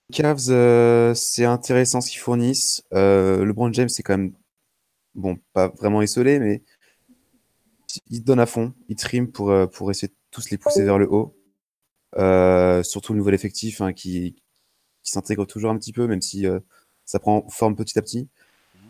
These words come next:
C'est agréable à voir, c'est assez surprenant. On ne s'attendait pas forcément à une telle, euh, performance après toute, euh, la trade deadline, euh, qu'on, à laquelle on a pu assister. Euh, c'est clairement en playoff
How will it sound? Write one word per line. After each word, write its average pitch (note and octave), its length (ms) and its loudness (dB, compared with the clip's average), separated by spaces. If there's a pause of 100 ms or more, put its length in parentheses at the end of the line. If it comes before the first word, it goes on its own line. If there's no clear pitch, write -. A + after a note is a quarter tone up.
(260)
C'est - 200 2
agréable B2 320 6
à C3 40 8
voir, C#3 320 2
c'est A2+ 300 0
assez A2+ 160 0
surprenant. C3 460 -2 (200)
On - 80 -10
ne G#2+ 40 -6
s'attendait G#2 280 -4
pas A2 100 -2
forcément A2 360 -2
à A2 60 2
une F#2+ 100 -2
telle, G2 160 0
euh, F#2 180 0 (800)
performance G#2+ 500 0
après G2+ 180 -4
toute, - 320 -12
euh, F#2 80 0
la F2+ 60 -2
trade F#2+ 180 -10
deadline, F#2 440 -4
euh, F2 60 -12 (180)
qu'on, - 360 -12 (180)
à F2+ 60 -6
laquelle F#2 200 -6
on F2+ 40 -4
a F#2 60 -6
pu F#2 100 -8
assister. - 360 -8 (1400)
Euh, F#2 340 2
c'est G2 300 -4
clairement G#2 340 2
en G#2 40 0
playoff G#2 640 2